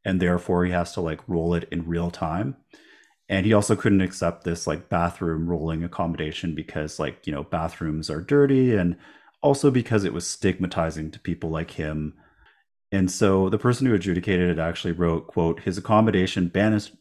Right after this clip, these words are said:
banishes him to the bathroom as though preparing his medication is something he needs to hide." I agree. This accommodation has the effect of perpetuating stigma about him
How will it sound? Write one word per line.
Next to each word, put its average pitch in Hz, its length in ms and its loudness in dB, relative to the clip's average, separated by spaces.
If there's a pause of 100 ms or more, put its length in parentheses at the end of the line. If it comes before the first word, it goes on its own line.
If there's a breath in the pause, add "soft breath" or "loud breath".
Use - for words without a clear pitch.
(120)
banishes 101 560 0
him 90 260 2
to 85 320 -4
the 87 60 -4
bathroom 117 840 0 (420 loud breath)
as 90 200 0
though 90 200 4
preparing 120 520 2
his 104 180 -2
medication 98 720 -2
is - 180 -8
something 92 380 -2
he 85 140 -2
needs 80 240 -6
to 87 80 -6
hide." 76 380 -8 (380 soft breath)
I 117 120 2
agree. 87 480 0
This - 200 -8
accommodation 98 640 2
has 87 120 -6
the 87 100 -4
effect 87 480 -6
of 82 160 -12
perpetuating 101 720 -2
stigma 104 460 0
about 85 360 0
him 85 260 -8